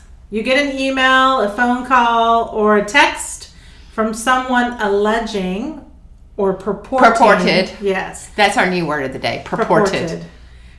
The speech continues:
Speaker 1: Alleged or alleging to be from a title company or mortgage escrow company with instructions on where to wire your escrow funds.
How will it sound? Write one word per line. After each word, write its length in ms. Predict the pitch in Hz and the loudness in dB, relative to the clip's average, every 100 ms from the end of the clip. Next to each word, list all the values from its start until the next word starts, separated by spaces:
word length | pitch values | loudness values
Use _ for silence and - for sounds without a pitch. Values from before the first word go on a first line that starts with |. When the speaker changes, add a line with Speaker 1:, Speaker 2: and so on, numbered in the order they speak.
| - | -4
Speaker 1:
Alleged 640 | 202 220 226 233 247 240 - | 0 2 2 -2 -8 -10 -2
or 140 | 196 | 2
alleging 560 | 196 208 214 240 240 247 | 2 2 0 -2 -4 -4
to 100 | 220 | -6
be 180 | 226 | -4
from 200 | 240 226 | -4 -4
a 100 | 214 | -4
title 360 | - 208 196 226 | -2 -2 0 -2
company 560 | - 233 185 175 175 214 - - 208 | -4 -6 -4 -6 -6 -8 -10 -14 -6
or 220 | 196 196 | -2 -2
mortgage 560 | 196 196 202 214 208 | 0 0 0 -2 -4
escrow 560 | - 226 254 - 208 196 | -4 -4 -4 0 2 2
company 720 | - 202 196 180 180 233 240 - - - - | 0 -6 -4 -4 -4 -6 -10 -20 -20 -20 -10
with 220 | 226 247 | -2 0
instructions 960 | 254 254 247 - - 254 277 - 285 285 | 2 0 -2 -8 -2 0 0 -4 -6 -4
on 240 | 254 208 | -2 0
where 340 | 196 202 220 233 | 0 0 0 -2
to 160 | 214 | -6
wire 560 | 175 170 185 185 202 208 | -6 -4 -4 -2 0 -2
your 300 | 202 180 - | -2 -6 -6
escrow 500 | 180 - - 185 180 | -10 -6 -4 -2 -4
funds. 960 | - - 180 170 - - 170 - - | -6 -8 -8 -8 -12 -18 -18 -18 -20